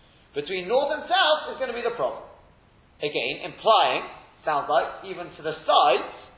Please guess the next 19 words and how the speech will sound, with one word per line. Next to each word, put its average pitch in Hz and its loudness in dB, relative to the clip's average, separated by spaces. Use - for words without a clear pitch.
even 175 -6
if 160 -8
you're 185 -4
not 180 0
actually 180 -10
facing 151 -8
the 143 -10
Beis 143 -4
Hamikdash, 156 -6
it's - -18
gonna 202 -4
be 214 2
a 214 -4
problem 277 0
between 185 -8
north 156 -2
and 139 -14
south. 95 -6
Okay? 226 -8